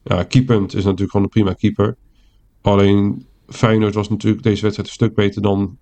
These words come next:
de thuiswedstrijd, eh, tegen Feyenoord. En wat word ik toch zenuwachtig als Ryan mee gaat voetballen. En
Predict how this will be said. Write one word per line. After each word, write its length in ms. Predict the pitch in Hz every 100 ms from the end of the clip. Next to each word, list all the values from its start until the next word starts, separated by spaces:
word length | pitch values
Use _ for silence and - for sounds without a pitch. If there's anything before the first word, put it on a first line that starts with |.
| _ _
de 340 | - 120 98
thuiswedstrijd, 840 | - 104 107 117 - 110 113 - -
eh, 320 | 101 98 98
tegen 480 | - - - 104 107
Feyenoord. 560 | 104 101 98 101 143 - _ _ _ _ _ _
En 640 | - 95 95 92 92 92 90 - - _ _ _ _ - - - - - -
wat 240 | 107 110
word 160 | 117 127
ik 60 |
toch 180 | - 127
zenuwachtig 520 | 135 127 117 110 -
als 140 | 104 104
Ryan 400 | 104 104 101 104
mee 200 | 98 -
gaat 200 | - -
voetballen. 400 | 104 90 87 -
En 240 | 98 90